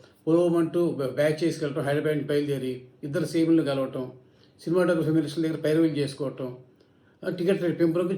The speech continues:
చ-, ఫైల్ ఆమోదం తెచ్చుకోవటం, ఇది తప్ప వీళ్ళు చేసిన పని ఏమైనా ఉందా? So called these fellows, ఈ ప్రొడ్యూసర్స్ కానీ వీళ్ళందరూ కూడా ఎంత విపరీతంగా రగిలిపోతున్నారు పైరసీ మీద. నేను ముందే చెప్పినట్టు పైరసీ చట్టవిరుద్ధమే, రవిని చట్టవిబద్ధ-, చట్టబద్ధంగా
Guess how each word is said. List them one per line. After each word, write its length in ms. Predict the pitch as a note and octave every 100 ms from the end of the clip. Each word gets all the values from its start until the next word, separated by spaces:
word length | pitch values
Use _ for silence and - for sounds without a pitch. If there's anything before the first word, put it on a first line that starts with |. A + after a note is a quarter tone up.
| E3+
చ-, 160 | D#3 C#3+ -
ఫైల్ 180 | D3+ D#3 C#3+
ఆమోదం 320 | D3 E3 E3 D3
తెచ్చుకోవటం, 480 | C#3+ - C3 C3+ B2+ - - _ -
ఇది 100 | D3
తప్ప 120 | D#3+ F#3+
వీళ్ళు 220 | F3+ C#3+ E3
చేసిన 180 | E3 E3+
పని 140 | D#3 D#3
ఏమైనా 160 | D#3 D3
ఉందా? 180 | C3+ C#3+ D3+ - _ -
So 80 | F3 F3
called 300 | D#3+ D3+ C3 B2+
these 160 | C#3+ D#3
fellows, 280 | C#3 A2+ - - _ _ _ _ -
ఈ 40 | D3+
ప్రొడ్యూసర్స్ 420 | D#3 F3 E3+ C#3+
కానీ 120 | D#3+
వీళ్ళందరూ 280 | C#3+ C#3+ D#3+ D#3
కూడా 120 | C#3+ C#3+
ఎంత 140 | C#3+ C#3+ C3 C#3 - C3
విపరీతంగా 500 | C3 E3 E3+ E3+ E3 D3+
రగిలిపోతున్నారు 720 | D#3 D#3+ E3+ D#3 C#3+ B2 -
పైరసీ 300 | C#3+ C#3+ - C#3
మీద. 140 | A#2+ A#2+ A#2 _ _ _ _ _ -
నేను 160 | D3 D#3+
ముందే 160 | E3+ F#3
చెప్పినట్టు 360 | F3 D#3+ D#3+ - D#3+
పైరసీ 280 | D#3+ D3 E3 -
చట్టవిరుద్ధమే, 640 | D#3+ - E3 D#3 D3 C#3 - - _ _ _ C3+
రవిని 200 | D#3 E3+ E3+
చట్టవిబద్ధ-, 800 | D#3 E3+ D3+ D#3+ D#3+ - D#3 D3 -
చట్టబద్ధంగా 560 | D3+ E3+ E3+ D3 D#3+